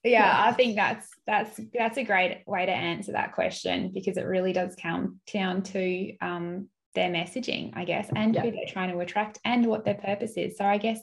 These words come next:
Speaker 1: you're right. It's, it just, it's a whole bunch of different vari-, variables.
Speaker 2: Yes.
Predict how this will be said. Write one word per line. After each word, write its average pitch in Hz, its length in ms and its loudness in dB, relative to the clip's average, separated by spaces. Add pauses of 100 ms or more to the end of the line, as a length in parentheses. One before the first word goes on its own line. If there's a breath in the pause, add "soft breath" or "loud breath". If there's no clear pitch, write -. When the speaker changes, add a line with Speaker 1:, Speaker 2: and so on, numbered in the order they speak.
Speaker 1:
you're 196 320 0
right. 185 400 2
It's, 208 180 -4 (180)
it 190 200 -4 (180)
just, - 380 -6
it's 185 280 -8
a 180 80 -6
whole 180 240 0
bunch 180 320 -2
of 175 60 -2
different 175 400 -4
vari-, 170 560 -2
variables. 170 680 0 (420 loud breath)
Speaker 2:
Yes. - 180 -8